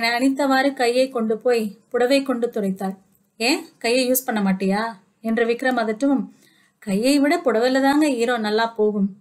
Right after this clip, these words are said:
என்று பரீட்சையில் கேள்வி கேட்கப்பட்டவள் போல் பதில் சொல்ல, "அதை கையில செஞ்சு போகாததுக்கு அப்புறம்தான் புடவையில செய்யணும். என்ன?" என்று பொறுமையாய் விளக்கியவன், "இப்போ இல்ல, நாளைக்கு" என்று அதட்டி வேறு வார்த்தையை முடித்தான்.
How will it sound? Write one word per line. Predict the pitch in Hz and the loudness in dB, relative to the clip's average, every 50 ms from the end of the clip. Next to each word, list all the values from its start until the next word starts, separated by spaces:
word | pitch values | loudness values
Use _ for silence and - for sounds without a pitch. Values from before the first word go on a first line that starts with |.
| _ _ _ _ - | _ _ _ _ -4
என்று | 226 214 214 240 233 | -2 0 0 0 0
பரீட்சையில் | 233 226 226 262 262 - - 294 277 285 277 269 | 0 0 0 0 -2 -2 0 0 2 2 0 0
கேள்வி | 269 262 240 247 247 262 262 | 0 0 0 0 2 -2 -2
கேட்கப்பட்டவள் | 269 254 240 240 - 262 254 - 233 208 - 226 220 226 233 233 | -2 -2 -4 -2 -2 -6 -4 -2 -4 -4 -2 0 -2 -2 -2 0
போல் | - 247 254 247 | 0 0 0 2
பதில் | 220 220 202 214 226 233 - | 0 -2 -2 -2 -2 -4 -2
சொல்ல, | 247 247 247 254 247 208 190 - _ _ _ _ _ _ _ _ _ _ _ _ _ _ - | -2 0 0 0 -2 -2 -4 -10 _ _ _ _ _ _ _ _ _ _ _ _ _ _ -2
"அதை | 233 220 254 247 | 0 0 0 0
கையில | 247 254 254 285 311 339 320 - | 0 0 0 2 2 2 0 2
செஞ்சு | 311 269 254 269 | 2 4 4 2
போகாததுக்கு | 269 269 247 247 254 262 247 247 233 240 247 247 240 | 2 2 0 2 2 2 0 0 2 0 0 0 0
அப்புறம்தான் | 226 226 - 254 247 247 269 285 277 269 | -4 -4 -2 -2 0 2 4 4 4 4
புடவையில | 240 220 233 233 233 233 240 233 - | 2 0 2 2 2 0 0 -2 -2
செய்யணும். | 226 208 208 202 196 196 - - _ _ | -2 -2 -2 -2 -2 -4 -6 -8 _ _
என்ன?" | - 220 226 247 262 247 196 190 190 - _ _ _ _ _ - | -10 -8 -2 0 0 0 0 -2 -6 -6 _ _ _ _ _ -6
என்று | 233 226 233 226 | -4 -2 -2 -2
பொறுமையாய் | 220 - 233 233 254 262 269 269 262 262 262 247 | 0 0 0 2 4 4 6 6 4 4 2 2
விளக்கியவன், | 233 226 233 233 - 262 262 262 233 190 180 - _ _ _ _ _ _ | 0 0 -2 -2 0 0 0 0 0 -2 -6 -8 _ _ _ _ _ _
"இப்போ | 226 202 - 247 240 247 | -14 -4 0 2 2 2
இல்ல, | 233 233 220 214 - - _ _ | 2 0 -2 -4 -4 -6 _ _
நாளைக்கு" | - 208 202 202 208 220 233 233 - - - - _ _ _ _ _ - | -8 -4 0 0 2 2 0 -2 -4 -8 -14 -14 _ _ _ _ _ -4
என்று | 226 220 226 214 233 233 - | -2 -2 0 0 0 -2 0
அதட்டி | 208 208 214 254 262 262 302 | -2 0 0 0 0 2 2
வேறு | 269 277 269 269 285 277 | 4 4 4 4 4 4
வார்த்தையை | 254 220 214 214 214 247 233 233 226 | 2 0 0 0 2 2 2 2 2
முடித்தான். | 220 208 190 185 185 - 190 185 - | 0 -2 -4 -4 -4 -2 -4 -4 -4